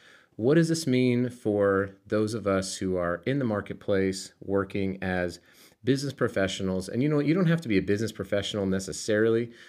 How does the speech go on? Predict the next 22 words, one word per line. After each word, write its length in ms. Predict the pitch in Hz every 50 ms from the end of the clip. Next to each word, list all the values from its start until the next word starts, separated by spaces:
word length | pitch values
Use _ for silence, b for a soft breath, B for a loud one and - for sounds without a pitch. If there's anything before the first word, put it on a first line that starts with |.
| B B B -
uh, 140 | 101 92 92
but 100 | 87 -
just 180 | - 104 -
to 40 | -
understand 420 | 107 98 95 - - 107 95 92 92
that's 240 | 104 110 - -
kind 320 | - - - 110 104 98 98
of 200 | 98 92 85 87
the 280 | 95 92 92 90 - -
angle, 600 | 92 95 95 95 92 92 90 87 85 87 90 - _ _ -
uh, 160 | - 85 82 82
that 140 | 80 92 85
I'm 120 | 85 85
looking 320 | 87 85 - - 92 85 85
at 200 | - - _ -
things 320 | 87 85 82 80 82 -
here. 320 | - - 87 87 85 -
So, 400 | 87 - - 104 95 90 87 90 B B B B B B B B B B B B B B B -
uh, 340 | 107 110 107 104 101 98 98
Proverbs 640 | 98 - - 156 - 180 180 175 180 170 165 - -
chapter 380 | - 143 135 135 - - 123 -
eighteen 680 | 107 113 110 107 - - 110 104 104 101 104 98 98